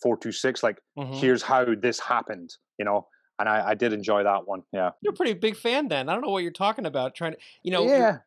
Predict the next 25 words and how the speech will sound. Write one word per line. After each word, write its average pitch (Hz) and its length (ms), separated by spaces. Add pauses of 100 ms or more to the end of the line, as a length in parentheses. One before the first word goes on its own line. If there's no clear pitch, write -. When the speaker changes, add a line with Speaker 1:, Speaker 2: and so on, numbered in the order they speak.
(140)
Speaker 2:
better 262 120
be - 40
careful, 214 300
'cause 147 180
we 156 60
could 180 160
whip 165 180
some 139 240
trivia 170 380
up 110 360
on 120 100
this 113 160
call 143 240
today. 101 240
Speaker 1:
Oh, 117 180
see, 123 260
that's, 120 300
uh, 120 800
<laughs> 185 300
yeah. 131 200 (580)
But 139 160
no, 180 100
I 143 160
do. 147 340 (220)
It's 165 320